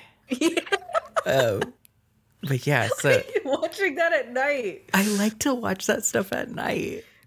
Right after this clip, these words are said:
Speaker 1: Didn't you watch the, um, the Night Stalker one and it, like, really freaked you guys out?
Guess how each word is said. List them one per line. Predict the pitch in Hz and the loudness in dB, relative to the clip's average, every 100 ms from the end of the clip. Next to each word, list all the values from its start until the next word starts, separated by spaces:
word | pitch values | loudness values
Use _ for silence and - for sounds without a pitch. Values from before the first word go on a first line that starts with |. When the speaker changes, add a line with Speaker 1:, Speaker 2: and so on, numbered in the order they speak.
| _ _ - | _ _ -4
Speaker 1:
Didn't | - 254 320 | -2 0 -2
you | 320 311 | -4 -2
watch | 277 277 - | -2 -4 -6
the, | - 233 202 | -2 -2 -2
um, | 202 190 180 160 165 190 _ _ _ _ _ _ _ _ _ _ _ _ _ _ - - - _ _ | -2 -2 -4 -8 -16 -20 _ _ _ _ _ _ _ _ _ _ _ _ _ _ -20 -20 -20 _ _
the | 180 190 | -4 -2
Night | 175 170 | 0 -2
Stalker | 185 202 208 233 | -4 -6 -6 -6
one | 220 226 226 | -4 0 2
and | 208 156 | 2 0
it, | 143 - - - | -4 -8 -18 -8
like, | 151 143 139 | -2 -2 -2
really | 139 147 151 147 | -2 0 2 -2
freaked | - - 151 - | -6 -8 -8 -4
you | 160 | -2
guys | 156 151 | 0 0
out? | 143 156 - | 0 0 -6